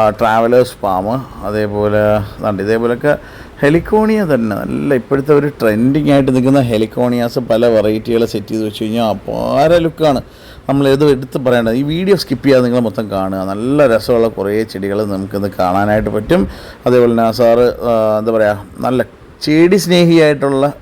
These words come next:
കിടിലം ഒരാളെ പരിചയപ്പെട്ട്. അന്നേരം താണ്ടാണല്ലേ, ആ, താണ്ട ഇത്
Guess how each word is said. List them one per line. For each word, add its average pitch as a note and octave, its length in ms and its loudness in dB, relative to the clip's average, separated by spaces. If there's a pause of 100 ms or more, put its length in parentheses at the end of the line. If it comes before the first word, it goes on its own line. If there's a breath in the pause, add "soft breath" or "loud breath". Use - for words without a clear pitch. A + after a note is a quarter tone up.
(240)
കിടിലം D#3 380 0
ഒരാളെ A2+ 440 2
പരിചയപ്പെട്ട്. A2 600 -2
അന്നേരം A#2+ 300 -2 (360 loud breath)
താണ്ടാണല്ലേ, G2 480 0 (1040)
ആ, A2+ 40 4 (460)
താണ്ട G#2+ 160 -2 (100)
ഇത് B2 120 0